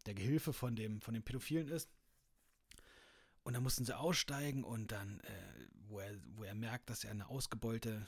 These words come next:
eine ausgebeulte Jacke hat und ob er eine Pistole dabei hat, das fand ich alles sehr gut. Aber dann, wo es losging, ne, wo die Tür aufging, der Gehilfe da stand und eigentlich sofort klar war, dass es das jetzt war, das fand ich krass. Also es ging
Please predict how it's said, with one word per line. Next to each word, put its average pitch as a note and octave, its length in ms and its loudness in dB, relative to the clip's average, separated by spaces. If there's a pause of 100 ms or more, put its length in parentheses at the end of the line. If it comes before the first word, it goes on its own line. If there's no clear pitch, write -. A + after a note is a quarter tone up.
(140)
eine F2 240 -12
ausgebeulte A#2+ 460 0
Jacke B2 380 0
hat C3 180 0
und G2+ 160 -2
ob - 140 -8
er G2+ 40 0
eine G2 120 -2
Pistole D3+ 380 4
dabei C3 340 4
hat, B2+ 180 0 (480)
das - 160 -2
fand B2 160 0
ich - 140 -2
alles D3 220 2
sehr C#3+ 160 2
gut. F3 260 2
Aber A#2 120 2
dann, F3 160 8
wo F3+ 60 8
es - 140 4
losging, G3+ 580 4 (120)
ne, C3+ 180 4
wo D3 80 6
die C3+ 120 4
Tür - 260 4
aufging, G3 540 4 (160)
der B2+ 80 2
Gehilfe B2+ 380 2
da D3+ 200 2
stand E3 380 2 (640)
und D#3 160 2
eigentlich D3+ 420 0
sofort F#3 680 -2
klar D3+ 400 0
war, C#3 280 2 (1120)
dass C3 180 2
es C#3+ 60 0
das B2+ 180 2
jetzt - 220 0
war, E3 340 2 (1000)
das B2 140 2
fand D3 120 4
ich - 80 0
krass. C3 240 2
Also B2+ 140 0
es - 60 -2
ging E3+ 240 2